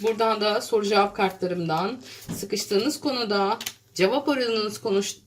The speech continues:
konuda sistem sizlere en doğru bilgileri vermesi niyetiyle demek istiyorum.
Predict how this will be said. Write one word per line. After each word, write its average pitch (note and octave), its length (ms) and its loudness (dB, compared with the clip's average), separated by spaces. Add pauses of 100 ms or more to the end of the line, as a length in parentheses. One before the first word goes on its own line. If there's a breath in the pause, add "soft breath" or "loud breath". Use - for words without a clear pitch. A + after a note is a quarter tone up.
konuda F#3+ 540 -2
sistem G3+ 640 0
sizlere F3+ 680 0 (120)
en A3 320 -2
doğru F#3+ 420 4
bilgileri F3+ 760 -2
vermesi F3 580 -2
niyetiyle F3 540 0
demek D#3 260 0
istiyorum. F3 640 -2